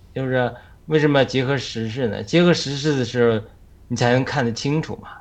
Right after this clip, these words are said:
就是说，呃，有的时候你没有这个参照物吧，你就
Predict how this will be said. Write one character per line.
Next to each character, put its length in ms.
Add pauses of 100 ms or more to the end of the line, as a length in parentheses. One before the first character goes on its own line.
就 160
是 80
说， 280 (540)
呃， 500 (260)
有 200
的 140
时 180
候 260 (100)
你 120
没 160
有 80
这 100
个 80
参 320
照 220
物 160
吧， 220
你 180
就 240